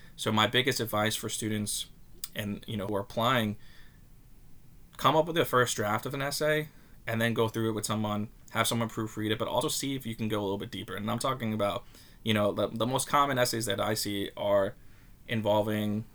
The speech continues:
you know, students who are involved in a sports team. Like, as soon as I start reading that, I can tell you that they're gonna talk about how the sports changed their life. It showed, it, you know, allowed them to, you know, they, they realized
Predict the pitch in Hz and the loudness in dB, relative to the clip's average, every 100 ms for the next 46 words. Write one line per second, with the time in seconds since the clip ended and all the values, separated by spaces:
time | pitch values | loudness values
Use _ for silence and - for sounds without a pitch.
0 | - - - - 92 - 131 123 110 113 | -12 -8 -6 -4 -2 0 0 0 0 0
1 | 107 101 107 104 - 101 98 - - - | 2 2 2 0 -2 -4 -4 -6 -8 -14
2 | - - - - 113 101 - 127 120 147 | -16 -20 -20 -6 -2 -2 0 2 2 2
3 | 151 147 131 131 110 107 117 123 120 113 | 2 2 2 2 0 0 2 0 0 -2
4 | 110 110 113 110 107 101 104 107 101 104 | -4 2 4 4 2 0 -2 -2 0 -2
5 | 104 101 - 98 - - - - 107 107 | 0 0 0 -2 -8 -20 -20 -6 4 6
6 | 104 104 113 - - - - - - - | 6 4 -2 -10 -20 -20 -20 -20 -20 -4
7 | 113 - 123 120 - - - 131 113 98 | -2 4 6 6 2 -4 -4 0 0 4
8 | 107 147 151 - 110 - 110 110 117 98 | 10 12 12 8 0 2 2 2 -2 -2
9 | - - 117 104 104 107 107 104 104 - | -6 -10 -4 0 2 4 4 2 -2 -2
10 | 104 104 104 107 - - - - - - | 0 0 -2 -4 -10 -18 -20 -20 -20 -18
11 | - 120 104 90 101 - 113 107 113 117 | -8 0 2 4 0 2 0 2 2 4
12 | 127 120 110 110 - | 6 6 6 0 -4